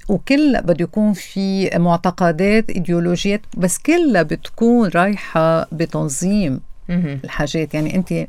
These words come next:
Speaker 1: عم تطلعي بالسلم الحضاري، مش عم بتروحي أوريزونتال.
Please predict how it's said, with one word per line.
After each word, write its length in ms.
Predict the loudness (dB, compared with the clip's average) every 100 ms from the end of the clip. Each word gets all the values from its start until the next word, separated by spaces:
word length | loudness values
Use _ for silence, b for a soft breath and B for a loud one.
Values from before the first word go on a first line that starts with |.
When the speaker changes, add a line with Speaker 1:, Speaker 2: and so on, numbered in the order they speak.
| -4
Speaker 1:
عم 120 | -4
تطلعي 580 | -2 -4 -2 0 0 0
بالسلم 480 | -6 -4 -2 -2
الحضاري، 540 | -6 -6 -2 -2 -2 -6 b b -6
مش 160 | -2
عم 120 | -2
بتروحي 380 | -2 -4 -4 -6
أوريزونتال. 680 | -8 -6 -6 -8 -8 -10 -12